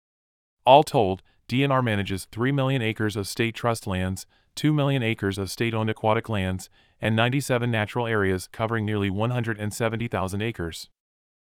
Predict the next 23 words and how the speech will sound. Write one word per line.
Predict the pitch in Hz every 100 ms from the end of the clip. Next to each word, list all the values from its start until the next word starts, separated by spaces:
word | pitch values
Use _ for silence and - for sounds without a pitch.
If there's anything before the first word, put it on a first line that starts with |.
| _ _ _
The | 117
lands | 117 135 131 123
include | - 120 117 107
one | 104 131
thousand | 131 127 127 123
three | 123 127
hundred | 131 143
miles | 120 95 98 107
of | 98
designated | 110 117 110 113
trails | 110 117 90 90 - -
and | 110
more | 110 117
than | 107 101
one | 110
hundred | 120 120 117
and | 104
sixty | - 135 -
recreation | 113 107 110 98 - 117
sites, | 117 92 87 - - _ -
including | 113 113 123 110
eighty | 110 117
campgrounds. | 123 131 120 98 87 80 -